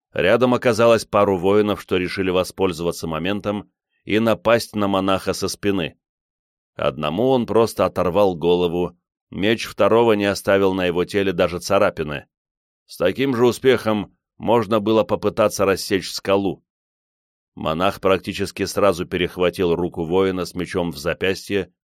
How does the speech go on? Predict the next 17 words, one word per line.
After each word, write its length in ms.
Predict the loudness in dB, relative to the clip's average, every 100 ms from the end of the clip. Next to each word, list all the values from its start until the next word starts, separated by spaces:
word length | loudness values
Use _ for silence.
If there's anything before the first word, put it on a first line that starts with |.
| _ _ -16
дёрнул 520 | 0 2 4 2 2
на 140 | 0
себя 460 | -2 -2 0 0 -2 _ _ _ -4
и 120 | 0
оторвал 560 | 0 2 2 2 0
её. 360 | 0 -4 -4 -6 _ _ _ _ _ _ _ -4
И 140 | -2
словно 400 | 0 2 2 2
этого 340 | 0 0 -2 -2
показалось 720 | -2 -2 0 2 2 0 -2
мало, 400 | -2 0 -4 -10 _ _ _ _ _
он 260 | -2 0 -2
впился 520 | -4 2 2 2 -2
зубами 440 | 0 0 2 2
в 100 | 2
оторванную 640 | 0 2 2 2 0 -2 -2
конечность 800 | -2 -2 -4 -4 -6 -6 -10